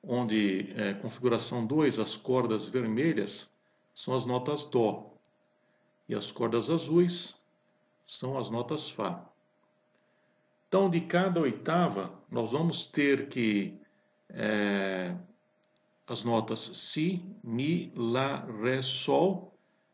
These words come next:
nós vamos ter que colocar essas notas meio tom abaixo, ou seja, o si vai virar si bemol, o mi, mi bemol, o lá, lá bemol, o ré, ré bemol e o sol, sol bemol.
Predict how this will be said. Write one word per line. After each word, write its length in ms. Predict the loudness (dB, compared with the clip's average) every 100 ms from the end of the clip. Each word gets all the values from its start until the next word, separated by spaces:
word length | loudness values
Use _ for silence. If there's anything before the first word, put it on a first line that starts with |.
| _ _ _ _
nós 160 | -4 -2
vamos 200 | 0 0
ter 160 | 0 0
que 80 |
colocar 440 | 0 2 2 2 2
essas 320 | 2 -2 -2
notas 640 | -2 -2 -2 -4 -4 -6 -8
meio 380 | 0 4 4 4
tom 140 | 2
abaixo, 500 | 2 0 -2 -4 -8 -4
ou 100 | -2
seja, 440 | 2 4 2 -4 -12 _ _ _ _ _ _ _ _ _ _ _ _ _
o 120 | -8 -4
si 260 | 0 2
vai 140 | 4 6
virar 260 | 6 4
si 320 | 0 -2 0
bemol, 580 | 0 0 2 2 0 -4 -4
o 100 | 0
mi, 420 | 2 0 -2 -12 -20 _ -14 -4
mi 120 | -2
bemol, 520 | -2 0 0 0 -4 -12 _ _ _
o 120 | 0
lá, 360 | 4 4 0 -8 -6
lá 180 | -2
bemol, 720 | 0 0 0 0 0 -6 -14 -18 _ _ _ _ _ -12
o 80 |
ré, 260 | -2 0 0
ré 220 | -2 -4
bemol 420 | -2 0 0 -2 -6
e 40 |
o 20 |
sol, 360 | -10 -4 0 0
sol 200 | -2 0
bemol. 480 | 0 0 -2 -6